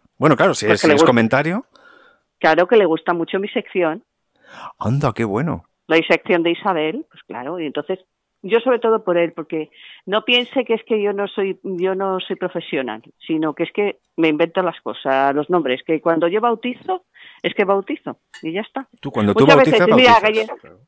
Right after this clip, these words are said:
Speaker 2: sí, mi, a ti, Guillermo, no puedo decirte el nombre que tengo bautizado y tengo que pensar cada vez que voy a llamarte.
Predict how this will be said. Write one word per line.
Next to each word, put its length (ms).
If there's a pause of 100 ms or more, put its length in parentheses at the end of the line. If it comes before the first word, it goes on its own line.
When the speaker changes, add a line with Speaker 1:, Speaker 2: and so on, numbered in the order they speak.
(140)
Speaker 2:
sí, 220
mi, 320
a 160
ti, 200
Guillermo, 600 (100)
no 160
puedo 220
decirte 460
el 100
nombre 360
que 200
tengo 320
bautizado 460
y 140
tengo 280
que 80
pensar 480
cada 160
vez 140
que 160
voy 160
a 60
llamarte. 520